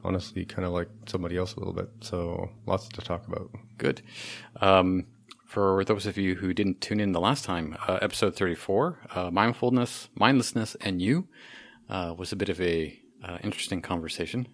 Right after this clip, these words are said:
Speaker 2: <laughs> Michael, do you wanna try to give a recap of that?
Speaker 1: Well, it was, uh, mostly a philosophical thing around, um, being aware of your state of being. So we could be mindful in the sense of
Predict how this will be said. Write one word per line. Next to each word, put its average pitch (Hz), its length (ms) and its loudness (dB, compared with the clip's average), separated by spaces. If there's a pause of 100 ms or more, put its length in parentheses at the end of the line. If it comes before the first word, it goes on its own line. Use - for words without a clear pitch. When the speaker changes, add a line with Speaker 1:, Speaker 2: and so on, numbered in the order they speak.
Speaker 2:
<laughs> 131 500 -6
Michael, 101 300 -2
do 85 60 -6
you 101 60 -4
wanna 98 140 -2
try 104 160 2
to 98 60 0
give 92 100 -4
a 90 60 2
recap 104 340 0
of 120 80 0
that? 123 220 -2 (680)
Speaker 1:
Well, 127 220 10
it 131 40 12
was, 127 320 8
uh, 120 460 10
mostly 117 720 4
a 101 200 4
philosophical 101 800 4
thing 95 500 4
around, 95 960 2 (340)
um, 90 500 -4
being 98 220 2
aware 92 240 4
of 92 80 -2
your 87 100 -4
state 87 240 -4
of 82 120 -6
being. 87 440 -4
So 87 800 -2 (600)
we 104 100 4
could 95 140 4
be 98 100 4
mindful 95 600 6
in 92 100 4
the 92 80 4
sense 92 400 0
of 90 560 0